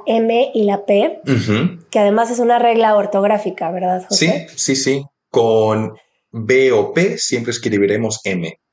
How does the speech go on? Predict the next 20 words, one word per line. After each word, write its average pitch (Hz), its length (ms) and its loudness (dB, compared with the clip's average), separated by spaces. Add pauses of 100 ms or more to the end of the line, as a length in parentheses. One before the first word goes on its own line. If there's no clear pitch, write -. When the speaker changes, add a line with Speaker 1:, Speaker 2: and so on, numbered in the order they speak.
(320)
Speaker 1:
Y 220 440 0 (120)
esto 247 840 0
causa 254 340 2
un 220 120 -2
poco 214 240 0
de 208 100 2
satisfacción, 202 1000 -2 (240)
tanto 202 280 0
con 202 240 0
P 254 240 2 (260)
o 214 160 0
con 202 220 2
B. 196 340 0 (680)
Como 208 400 -2
comparación, 214 1400 0 (800)
eh, 214 500 -4
comprar. 220 1000 0 (320)
Speaker 2:
Sí. - 380 -2 (520)
Speaker 1:
Em, 196 880 -2 (240)
comparar, 202 880 2